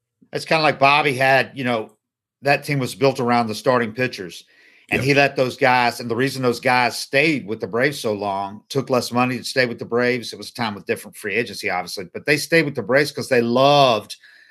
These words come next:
Speaker 1: the fact that Bobby treated them so well and let them
Speaker 2: Yep.
Speaker 1: do their thing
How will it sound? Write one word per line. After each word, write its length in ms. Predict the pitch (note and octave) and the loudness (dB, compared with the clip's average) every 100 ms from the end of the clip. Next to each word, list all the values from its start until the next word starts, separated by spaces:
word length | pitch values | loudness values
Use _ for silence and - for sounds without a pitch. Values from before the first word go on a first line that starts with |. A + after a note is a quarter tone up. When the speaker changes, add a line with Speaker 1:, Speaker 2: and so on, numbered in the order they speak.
| _ _ _ _ | _ _ _ _
Speaker 1:
the 120 | A#2+ | -4
fact 480 | A2 - B2+ B2 - | -4 2 4 4 0
that 180 | A2+ F2 | -6 0
Bobby 380 | F2 B2 B2 A2+ | 4 6 4 0
treated 420 | - C3 C3+ B2+ | -2 0 0 0
them 160 | G2 G#2+ | -6 -8
so 260 | - C3 | 2 2
well 460 | B2 A2 C3 C3+ G#2 | 4 2 4 4 2
and 120 | G#2+ A2 | 0 0
let 240 | B2 B2 | 0 -2
them 80 | A#2 | -4
Speaker 2:
Yep. 100 | G2+ | 0
Speaker 1:
do 140 | B2+ | 0
their 180 | A#2+ A#2 | 2 2
thing 520 | G2 C#3 D3 B2 F2 | 2 2 2 2 -4